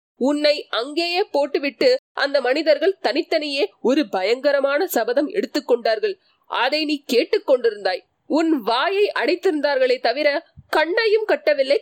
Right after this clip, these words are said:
காதையும் அடைக்கவில்லை. ஆகையால் பார்த்து கொண்டும் கேட்டுக்கொண்டும் இருந்தாய்.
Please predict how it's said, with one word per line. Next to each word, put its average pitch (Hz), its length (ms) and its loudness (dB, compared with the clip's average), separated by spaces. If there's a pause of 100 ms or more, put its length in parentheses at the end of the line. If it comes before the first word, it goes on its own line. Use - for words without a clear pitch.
காதையும் 269 640 0
அடைக்கவில்லை. 214 600 -2 (240)
ஆகையால் 277 680 0 (140)
பார்த்து 302 400 -2
கொண்டும் 294 420 -2
கேட்டுக்கொண்டும் 277 680 -2
இருந்தாய். 220 380 -2